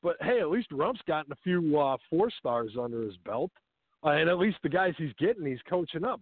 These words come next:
Banda, I don't think he's really coaching up all that much. He's, you know, I don't know. I, he just, uh, I, I don't know. I, but to me, I just, I think we, we've got all these old canes that, uh, to me, they can breathe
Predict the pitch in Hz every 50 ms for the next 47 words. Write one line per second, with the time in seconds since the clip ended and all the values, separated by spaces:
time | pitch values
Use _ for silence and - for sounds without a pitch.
0 | _ - 135 139 165 202 220 220 240 247 240 226 196 - 170 190 208 196 - 233
1 | 220 190 214 196 185 214 220 220 226 - - 226 220 208 - - 220 233 254 -
2 | - 131 107 87 87 90 82 87 92 87 82 78 - - - - 120 123 120 117
3 | - - _ _ _ - 139 160 143 131 139 147 _ _ _ _ _ _ _ _
4 | _ _ _ _ - 139 143 143 135 101 98 95 92 117 127 135 139 139 139 135
5 | 123 131 120 - - - 127 113 110 107 98 95 92 98 - - - _ _ -
6 | 131 123 123 117 117 - - - _ _ _ _ _ _ _ _ _ _ _ -
7 | 82 87 73 65 71 71 - 80 - _ - 139 143 139 170 - - - - -
8 | - 135 180 202 160 - 190 185 190 208 208 190 170 151 151 147 147 143 - -
9 | 160 147 135 - 190 170 135 131 143 156 151 160 147 143 123 147 160 160 156 151
10 | 147 147 135 123 120 113 - - 131 131 127 117 104 - - 131 135 143 135 113
11 | 104 98 95 - - 110 110 107 107 _ _ _ _ _ _ _ _ _ _ _
12 | - 117 - - 107 - - - - 143 - - 160 139 156 175 180 170 147 143
13 | 127 - 123 117 107 135 143 143 131